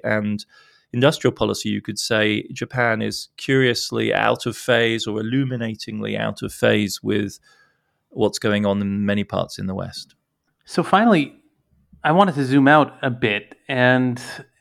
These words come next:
Speaker 2: ask simply whether stagnation of the kind that Japan seemed to experience for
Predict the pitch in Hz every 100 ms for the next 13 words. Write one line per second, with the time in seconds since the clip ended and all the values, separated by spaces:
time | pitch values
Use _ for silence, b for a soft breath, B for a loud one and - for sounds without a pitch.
0 | _ _ _ _ - 143 160 156 - -
1 | - 180 165 165 151 147 143 147 139 -
2 | _ _ _ _ _ - - 139 139 156
3 | 196 - 113 160 139 123 - 127 117 110
4 | 110 - _ _ _ _ _ - 131 117
5 | 110 104 - 110 107 104 - 123 107 104
6 | 120 - - 151 - 113